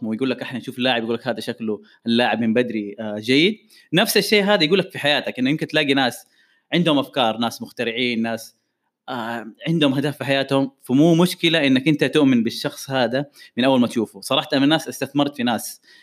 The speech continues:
أعرفهم، استثمرت في ناس شفتهم، حسيت إنهم دول الناس عندهم هدف، وتبدأ تستثمر معاهم من بداية حياتهم. طيب، الشيء الثاني يقول لك: "لا تثق دائما بمشاعرك وتصدر الأحكام على الآخرين. نحن جيدون، آه، للغاية في صياغة القصص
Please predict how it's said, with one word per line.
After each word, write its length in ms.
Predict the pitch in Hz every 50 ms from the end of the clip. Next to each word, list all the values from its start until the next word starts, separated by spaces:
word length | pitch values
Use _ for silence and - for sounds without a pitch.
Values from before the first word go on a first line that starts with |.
| - - - _ _ - 110
أعرفهم، 640 | 113 113 117 127 135 131 - - 123 113 113 110 107
استثمرت 420 | 107 - 120 - - 127 123 117
في 60 | - 123
ناس 180 | 127 123 -
شفتهم، 520 | - - 135 - - - 123 113 117 110 -
حسيت 360 | - 131 - 185 180 180 160
إنهم 160 | 143 131 131
دول 140 | 156 170 156
الناس 280 | 143 156 156 - -
عندهم 240 | 147 147 135 120 127
هدف، 260 | 139 147 196 226 - - _ _ _ _ _ - _ _ -
وتبدأ 360 | 120 127 190 190 180 190 170
تستثمر 440 | 180 - - 180 - - 151 139 123
معاهم 340 | 123 120 135 143 147 147
من 100 | 127 117
بداية 320 | 113 117 123 117 113 110 113
حياتهم. 460 | - - 98 92 90 - _ _ _ _ _ _ _ _ _ _ _ _ _ _ _ _ _ _ _ _ _ _ _ -
طيب، 260 | 120 107 95 92 - _ -
الشيء 220 | 127 - - 180
الثاني 300 | 185 185 - 208 196 165
يقول 180 | 156 156 160 156
لك: 160 | 156 151 -
"لا 180 | 143 135 156 175
تثق 380 | - 196 180 - 175 - -
دائما 560 | 139 131 147 156 156 135 117 120 123 143 147 143 - _
بمشاعرك 760 | 123 117 120 117 - - 120 113 117 117 123 131 - _ _ _ _ _ _ _ _ _ _ _ _ _ _ _ -
وتصدر 560 | 113 117 117 - 131 - - 165 156 143 135
الأحكام 340 | 127 120 - - 170 156 135
على 80 | 117
الآخرين. 460 | 110 113 110 - 117 107 101 98 - - _ _ _ - - _ _
نحن 300 | - 139 143 160 151 139
جيدون، 800 | 120 135 135 131 127 123 135 147 160 170 180 190 208 170 143 - 120
آه، 180 | 110 107 107 107
للغاية 460 | 113 120 113 123 139 147 147 151 151
في 120 | - 127
صياغة 360 | 117 - 127 127 127 127 123 -
القصص 580 | 110 104 - 139 131 - 196 208 - - -